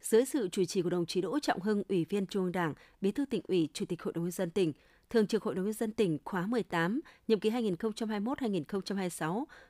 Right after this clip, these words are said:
tổ chức phiên họp thứ mười sáu để xem xét và cho ý kiến đối với chương trình công tác năm hai nghìn không trăm hai mươi ba của Thường trực Hội đồng Nhân dân tỉnh, kế hoạch tổ chức phiên giải trình về tình trạng chậm đóng bảo hiểm xã hội, bảo hiểm y tế, bảo hiểm thất nghiệp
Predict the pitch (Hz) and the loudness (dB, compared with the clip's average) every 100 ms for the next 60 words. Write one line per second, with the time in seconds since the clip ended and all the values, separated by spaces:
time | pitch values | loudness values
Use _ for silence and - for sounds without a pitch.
0 | _ 214 175 302 349 254 240 196 170 - | _ 2 4 0 0 0 0 0 -2 -2
1 | 202 240 233 160 175 185 220 170 202 185 | -2 0 0 0 -2 0 0 0 -2 -4
2 | 240 277 185 165 170 180 180 190 294 - | -4 -4 -4 -4 -4 -2 0 2 0 -4
3 | - - 202 202 214 254 240 180 - 196 | -14 0 2 4 2 0 0 -2 0 -2
4 | 262 285 233 208 180 147 202 190 202 190 | -2 -2 -2 0 -2 -2 -6 -4 -6 -4
5 | 175 170 165 - - - 196 208 180 - | 0 0 0 -6 -20 -2 0 4 2 0
6 | - 190 170 185 190 170 185 131 - - | -2 -2 -2 -2 -2 2 2 2 -6 -20
7 | _ - 285 233 - 185 160 - 349 - | _ 0 2 2 2 0 0 0 0 0
8 | - _ - 226 202 185 196 160 - 202 | -20 _ 2 4 4 0 -2 -2 0 2
9 | 170 - - _ 190 196 185 175 190 - | 2 -4 -20 _ 2 4 2 0 -2 -2
10 | - 233 202 247 226 180 160 - 240 190 | -4 -2 -2 -2 0 0 -2 -2 2 2
11 | - - _ 185 185 151 196 190 180 240 | 0 -14 _ 0 2 2 0 2 0 0
12 | 262 180 175 147 262 - 220 | -2 0 0 0 -4 -2 -2